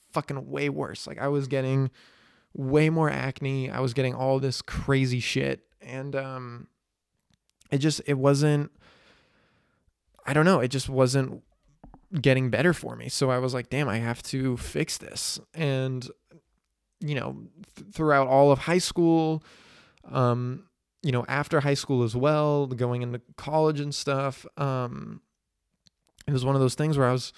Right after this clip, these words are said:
trying out new products every oth-, every couple months, just because, you know, you don't wanna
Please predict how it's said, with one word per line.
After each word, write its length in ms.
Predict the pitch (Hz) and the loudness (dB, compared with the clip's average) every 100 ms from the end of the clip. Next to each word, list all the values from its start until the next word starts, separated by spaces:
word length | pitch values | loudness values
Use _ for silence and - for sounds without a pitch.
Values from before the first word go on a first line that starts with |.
| - - _ _ _ _ _ _ _ _ | -20 -20 _ _ _ _ _ _ _ _
trying 400 | - 143 131 131 | -6 0 2 2
out 160 | 123 131 | -2 0
new 140 | 131 | 0
products 640 | 123 151 143 143 147 143 - | 4 6 6 6 4 2 0
every 260 | 139 139 | 0 2
oth-, 200 | 139 143 - | 2 0 -2
every 240 | 147 131 | -2 0
couple 240 | 131 147 139 | 0 0 0
months, 440 | 135 135 135 - | 2 2 0 -4
just 220 | - 139 | -4 -6
because, 240 | 160 156 147 | -4 -4 -2
you 60 | |
know, 80 | 180 | -2
you 120 | 147 | 0
don't 120 | 175 180 | 2 2
wanna 220 | 165 | 0